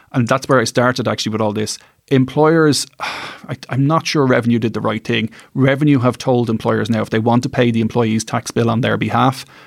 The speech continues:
there won't be further taxes on, on that payment of tax, which I think is a mad thing to do. So in other words, they've made it tax efficient for employers to pay the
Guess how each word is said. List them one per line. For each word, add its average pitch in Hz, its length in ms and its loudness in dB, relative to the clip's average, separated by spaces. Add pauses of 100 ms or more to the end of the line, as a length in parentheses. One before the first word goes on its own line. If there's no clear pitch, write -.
(360)
there 131 80 2
won't 123 160 2
be 120 80 -2
further 123 260 0
taxes - 420 -2
on, 110 200 2 (100)
on 113 120 0
that 104 140 -2
payment 107 300 -4
of - 80 -16
tax, - 400 -4 (200)
which - 180 -2
I 120 60 2
think 120 180 2
is 117 80 0
a 104 60 2
mad 110 340 2
thing 107 160 -4
to - 100 -10
do. 95 160 -10 (220)
So 123 180 2
in 123 100 4
other 139 140 4
words, 120 220 2
they've 113 180 2
made 127 160 2
it - 80 -4
tax - 280 -2
efficient 117 340 0
for 113 120 0
employers 113 480 0
to - 80 -6
pay 113 200 0
the 104 200 -4